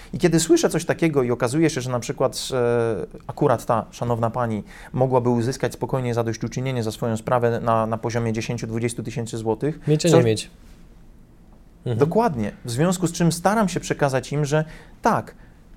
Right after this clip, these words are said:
Speaker 1: są po-, są firmy, na które należy uważać. Niestety tam, gdzie są pieniądze, bardzo często ja mówię, że tam nie ma przyjaźni ani miłości w cudzysłowiu.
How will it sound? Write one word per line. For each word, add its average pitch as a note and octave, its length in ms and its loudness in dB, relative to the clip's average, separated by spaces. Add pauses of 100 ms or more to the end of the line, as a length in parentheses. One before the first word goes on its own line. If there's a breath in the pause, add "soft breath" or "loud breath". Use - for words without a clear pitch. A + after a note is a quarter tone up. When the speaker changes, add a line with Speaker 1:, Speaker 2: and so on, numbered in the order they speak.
(120)
Speaker 1:
są F#3 400 4
po-, B2+ 280 4
są E3 200 4
firmy, B2 380 2
na A2 120 0
które B2 200 0
należy A2 360 2
uważać. C3 640 0 (680)
Niestety B2 520 0
tam, C3 180 2
gdzie A#2 120 -4
są B2+ 160 -2
pieniądze, B2 400 2
bardzo A#2 280 2
często A#2 320 -2
ja A2+ 80 2
mówię, A2 180 0
że G#2+ 80 -2
tam A2 180 -2
nie A2+ 80 2
ma G2+ 120 0
przyjaźni G#2 540 -2
ani G#2 280 0
miłości G#2 440 -2
w - 60 -12
cudzysłowiu. A#2+ 600 -2